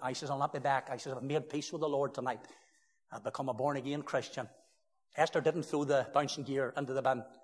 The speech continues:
She thought, "Next week I'll be back again." I remember lifting the phone, and I remember Daddy dialing the number. I remember him, s-,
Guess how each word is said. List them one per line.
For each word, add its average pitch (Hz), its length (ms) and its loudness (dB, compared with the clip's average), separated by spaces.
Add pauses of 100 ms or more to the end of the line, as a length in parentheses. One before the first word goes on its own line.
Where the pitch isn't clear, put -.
(360)
She - 100 -14
thought, 131 340 6
"Next 139 240 -2
week 135 140 0
I'll 123 80 -2
be 123 80 0
back 131 260 6
again." 120 340 -4 (760)
I - 20 -6
remember 139 240 8
lifting 143 220 6
the 131 60 2
phone, 139 360 6
and 131 140 2
I 123 40 0
remember 135 340 2 (340)
Daddy 135 320 6
dialing 139 400 2
the 131 80 -2
number. 139 420 2 (680)
I 123 60 -2
remember 131 340 4
him, 131 80 4
s-, - 280 -4